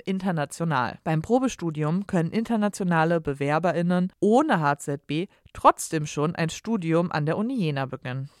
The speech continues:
Ironischerweise ist dies sogar eine Voraussetzung für das Probestudium international.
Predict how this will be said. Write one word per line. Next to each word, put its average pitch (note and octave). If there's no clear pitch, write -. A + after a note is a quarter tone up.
Ironischerweise D#3
ist -
dies C4+
sogar D#3
eine C#3+
Voraussetzung D3+
für -
das C3
Probestudium C3
international. B2